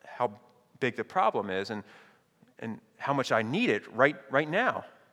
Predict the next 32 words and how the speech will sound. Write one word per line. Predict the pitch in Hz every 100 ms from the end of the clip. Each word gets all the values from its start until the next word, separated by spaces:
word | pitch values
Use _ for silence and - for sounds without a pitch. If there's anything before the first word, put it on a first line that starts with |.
| _ _ _ _
I | 107
said, | 127
"Well, | 127 - - -
uh, | 110 - _ _ -
I'm | 110
sorry | - 104 107
to | -
hear | 214
that, | 202 -
but | 117 - - _ _ _ _ - -
this | 117 123
is, | 110 - _ -
this | -
is | 113
our | 113
process." | - 147 175 - - - - _ _ _ _ _ _ _ _ _ _ _ _ _ _ _ -
And | 139
while | 151 156
it's | 156 151 -
easy | 165 185 170
to | 139
say, | - 160
"Okay, | 151 143 156 143
you | 147
know, | 120
just | 117 - - - - - -
give | 92
him | 104
the |
money | 104 113 117
he | 123
needs," | 151 120